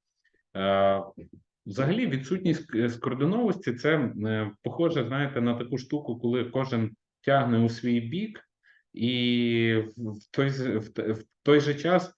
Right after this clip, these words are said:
м, заважає отримувати результати, взагалі гальмує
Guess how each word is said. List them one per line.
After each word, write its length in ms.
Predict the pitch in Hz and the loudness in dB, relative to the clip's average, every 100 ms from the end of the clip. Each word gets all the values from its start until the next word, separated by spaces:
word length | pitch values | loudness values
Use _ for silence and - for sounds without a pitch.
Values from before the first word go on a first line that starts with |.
| - - _ _ | -20 -20 _ _
м, 400 | 107 107 104 104 | -6 -4 -2 -2
заважає 480 | 104 135 147 151 135 | 0 2 2 2 2
отримувати 520 | 127 123 135 127 127 | 0 0 0 0 0
результати, 560 | 135 135 160 160 190 180 | 0 0 -2 0 0 0
взагалі 460 | 113 123 135 151 123 | 0 0 0 -2 -2
гальмує 680 | 104 117 127 127 117 98 | 0 0 0 0 0 -2